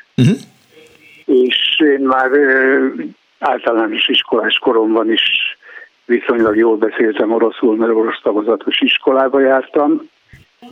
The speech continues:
Speaker 2: és, ö, felső tagozatban már olyan volt, hogy összejártunk az orosz gyerekekkel.
Speaker 1: Mhm.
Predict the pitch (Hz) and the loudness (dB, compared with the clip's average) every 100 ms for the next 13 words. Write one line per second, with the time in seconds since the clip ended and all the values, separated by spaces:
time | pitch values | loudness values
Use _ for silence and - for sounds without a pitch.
0 | - _ _ _ _ _ _ - 139 131 | -20 _ _ _ _ _ _ 0 0 2
1 | - - 156 143 143 127 - - - - | 0 0 2 2 0 -2 -4 -4 -6 -10
2 | - - 156 135 - 110 127 117 120 123 | -14 -4 -2 -2 -2 -2 -2 0 0 0
3 | 113 110 127 131 - - _ _ _ _ | -2 -2 0 0 -6 -20 _ _ _ _
4 | _ _ _ _ _ _ _ _ _ _ | _ _ _ _ _ _ _ _ _ _
5 | - - 127 123 117 117 104 - - - | -20 -6 -2 0 0 0 -2 -6 -8 -12
6 | - _ _ _ - 127 110 107 107 127 | -16 _ _ _ 0 2 2 0 0 2
7 | 131 - 127 113 113 - _ - - _ | 0 -2 -2 0 -4 -10 _ -20 -20 _
8 | - 143 - 120 110 110 - 113 107 113 | -2 -2 0 0 2 -2 -2 -2 0 0
9 | 117 107 104 104 98 95 120 - _ - | 0 0 0 -2 -2 -2 -2 -4 _ -4
10 | - - - | -4 -2 2